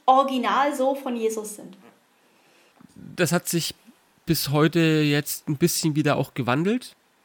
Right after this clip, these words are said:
Speaker 2: Also es sind andere, andere Zugänge zu den Gleichnissen dann auch, ähm, in den Vordergrund getreten, also weniger diese Fra-, oder weniger dieser Versuch, wirklich diese originale Jesus-Stimme freizulegen, sondern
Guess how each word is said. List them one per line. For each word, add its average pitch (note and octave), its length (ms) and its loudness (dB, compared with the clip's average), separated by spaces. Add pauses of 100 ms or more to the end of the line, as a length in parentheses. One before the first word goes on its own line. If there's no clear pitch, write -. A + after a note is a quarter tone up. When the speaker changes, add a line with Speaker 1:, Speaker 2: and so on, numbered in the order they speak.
(560)
Speaker 2:
Also D3 260 0
es C#3 100 -2
sind D3 160 0
andere, D#3+ 640 4 (360)
andere D#3 420 -2
Zugänge D#3+ 460 2
zu - 100 -4
den D3 140 2
Gleichnissen C#3+ 500 0
dann C#3+ 120 -2
auch, C#3 320 -2
ähm, C3 600 -4 (1300)
in C3+ 120 -2
den C3+ 140 2
Vordergrund D3+ 540 -2
getreten, D3 400 -2
also C3+ 240 0
weniger C#3+ 440 2 (600)
diese D3 180 -2
Fra-, C3 360 -2
oder C3+ 180 -2
weniger D#3+ 260 0
dieser D3 200 -2
Versuch, E3+ 460 -2
wirklich D#3 300 0
diese C3+ 600 -2
originale C3+ 580 0
Jesus-Stimme D#3+ 920 0 (280)
freizulegen, D#3 800 -2
sondern C3+ 300 -4